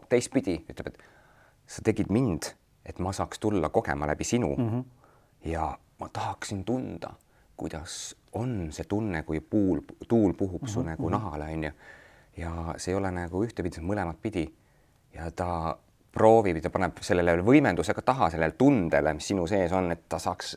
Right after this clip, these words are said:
Speaker 1: seda tunda, aga nad ei saa kunagi tunda. Või sama on ka selle A I-ga, sama, sama koht nagu natukene, ta tahaks olla nii inimese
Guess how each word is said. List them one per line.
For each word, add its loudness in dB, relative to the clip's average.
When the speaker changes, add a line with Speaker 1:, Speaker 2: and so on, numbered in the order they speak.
Speaker 1:
seda 0
tunda, 4
aga -4
nad 0
ei 0
saa 2
kunagi -2
tunda. 2
Või 4
sama 6
on 4
ka 2
selle 0
A 6
I-ga, 8
sama, 2
sama 0
koht 0
nagu 0
natukene, -2
ta -4
tahaks 2
olla 6
nii 2
inimese 2